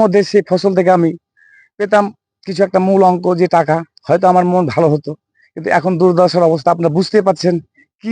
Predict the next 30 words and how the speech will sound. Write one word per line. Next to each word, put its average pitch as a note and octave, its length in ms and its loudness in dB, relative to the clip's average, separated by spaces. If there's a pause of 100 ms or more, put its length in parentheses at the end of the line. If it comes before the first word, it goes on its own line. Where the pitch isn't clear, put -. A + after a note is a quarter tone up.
(140)
বলবো, F#3 260 2 (380)
সেখান G3 300 2
থেকে F3+ 180 2
আমার E3+ 160 0
খুব E3+ 80 -2 (100)
খারাপ D3+ 240 0
লাগছে, C3+ 180 -2 (100)
বলার F#3 240 2
জন্যই F#3+ 260 -2
খারাপ D#3 220 0
লাগছে। B2+ 240 -6 (1160)
আমি B3 200 4
চাইবো A#3 240 4 (160)
স্টেট A#3+ 220 0
এবং A3 220 2 (100)
সেন্ট্রাল A3 340 0
গভর্নমেন্টকে G3 380 0
বলতে G#3+ 340 2
চাই C#3+ 140 4 (300)
সরাসরি, E3+ 440 2 (500)
আপনারা G#3+ 240 0 (140)
দেখুন A3+ 280 2 (240)
আমাদের G#3 340 2
এই G#3 200 4
গ্রাম G3+ 200 4 (580)
কিভাবে G#3+ 340 -4 (100)
বাঁধানো F3 300 2
যায়, D#3 240 2 (500)
কিভাবে A3+ 460 2 (240)
বাঁধালে G3+ 460 2